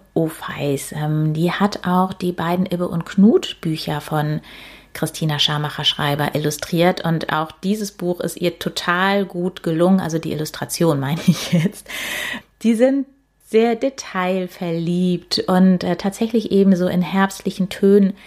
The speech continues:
gehalten. Der Rock von Käthe zum Beispiel ist orange. Und das ist so vieles, so Kleinigkeiten, die, die so auffallen. Auf der einen Seite zum Beispiel ist Babette abgebildet, die hat dann so ein,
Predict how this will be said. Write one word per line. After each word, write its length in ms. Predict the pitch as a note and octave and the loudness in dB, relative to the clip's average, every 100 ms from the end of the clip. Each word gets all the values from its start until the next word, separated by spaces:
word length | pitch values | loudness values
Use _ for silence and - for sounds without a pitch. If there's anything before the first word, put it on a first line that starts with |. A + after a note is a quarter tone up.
| - - - | -20 -20 -12
gehalten. 640 | - F3+ F#3 E3+ F3 F3 F3 | -4 -2 0 2 2 2 0
Der 120 | D#3+ | 0
Rock 200 | C#3+ D#3+ | -4 -8
von 460 | - E3 D#3+ D#3+ D3+ - - - - - | -2 0 2 2 0 -8 -20 -20 -20 -12
Käthe 360 | - E3 D#3+ D3+ | -2 -2 -2 -6
zum 160 | D#3 | -4
Beispiel 400 | D3 C#3+ - D3+ | -4 -4 -4 -4
ist 320 | - D3 - | -4 -6 -4
orange. 1000 | F3+ E3+ - C3+ C3+ C3 C3 C3 C3 - - - | -2 -2 -4 -4 -4 -4 -4 -6 -6 -8 -10 -4
Und 640 | D#3 C#3+ C3+ C3+ B2+ B2 | -2 0 -2 0 0 2
das 180 | F3 - | 0 2
ist 180 | A3+ | -2
so 140 | - A#3+ | 0 -2
vieles, 640 | - B3 B3 A3 G#3+ - - _ | 2 2 6 4 2 -10 -16 _
so 140 | - | -4
Kleinigkeiten, 1120 | G3+ - F#3 G#3+ B3 B3 G#3 G3 F#3+ F3 E3+ E3+ | -2 0 0 0 -4 -6 -10 -8 -8 -8 -8 -8
die, 400 | F3+ F3 F3 F#3 | -6 -4 -4 -4
die 480 | F3 F3+ F3+ - F3 | -2 0 0 0 2
so 140 | G3 | 2
auffallen. 760 | - E3+ A3+ - F#3+ D#3+ D#3+ D#3 | 2 0 -2 -4 -6 -4 -4 -4
Auf 140 | D#3 | -6
der 140 | E3+ | -4
einen 480 | D#3+ E3+ G#3 G#3 F3+ | -2 2 2 2 -2
Seite 340 | F#3 F3+ G3+ G3 | 0 0 0 -4
zum 180 | - | -4
Beispiel 360 | F3 E3+ - E3+ | -2 -2 -4 -4
ist 160 | - - | -4 -4
Babette 400 | D#3+ F#3 G3+ - | 0 0 -2 -6
abgebildet, 680 | G3 - F3+ F3 F3+ F3+ | -6 -6 -6 -2 -2 -2
die 120 | D#3+ C#3 | -6 -10
hat 120 | - | -8
dann 140 | D3 | -6
so 80 | D3 | -4
ein, 120 | C#3+ | -6